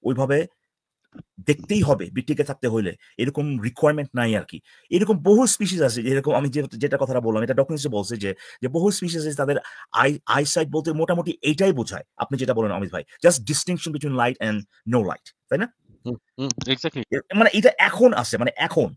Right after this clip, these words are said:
Speaker 1: এই, মানে এই, এটা billions of years আগে না, এখন আছে সেটা। So, এই, আহ, ভিশন বলতে আমরা যেটাকে বুঝি, হ্যাঁ, এটা যদি আমরা আগে ডিফাইন করে নেই, তাহলে পরে আসলে আমরা বুঝতে পারবো যে, যে এটা, আহ, আহ, এভোলিউশনের মাধ্যমে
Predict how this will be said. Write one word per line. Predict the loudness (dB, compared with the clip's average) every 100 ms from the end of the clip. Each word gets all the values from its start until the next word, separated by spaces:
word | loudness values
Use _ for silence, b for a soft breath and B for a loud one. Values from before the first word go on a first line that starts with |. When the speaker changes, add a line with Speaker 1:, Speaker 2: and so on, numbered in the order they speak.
| _
Speaker 1:
এই, | -2 -2 -2 -4
মানে | -4 -2
এই, | -2 -4 b b b
এটা | -2 -2
billions | 2 2 4 0
of | 0
years | 0 -2 -2
আগে | 0 0
না, | -2 -2
এখন | 0 2 0
আছে | -2 -8
সেটা। | -14 -18 -20 _ _ _ b b 2
So, | 2 2 b b -18 -6
এই, | -2 -2 -4
আহ, | -4 -4 -4
ভিশন | -4 -2 -2 -2
বলতে | -4 -4
আমরা | -4
যেটাকে | -6 -4 -4
বুঝি, | -4 -6 -8 -10 _
হ্যাঁ, | -10 -10 -6
এটা | -4 -4
যদি | -2 -2
আমরা | 0
আগে | 0 0
ডিফাইন | -6 -6 -4
করে | -2 -2
নেই, | -2 -6 b
তাহলে | -2 -2 0
পরে | 0 -2
আসলে | -2 -6
আমরা | -2 -2 -2 b b -6
বুঝতে | -4 -2
পারবো | -2 -2 -4
যে, | -6 -8 _
যে | -10 -10 -8
এটা, | -4 0 0 -2
আহ, | -8 -10 -12 -16 _ -16
আহ, | -14 -12 -6
এভোলিউশনের | -2 -2 -2 -4
মাধ্যমে | -4 -4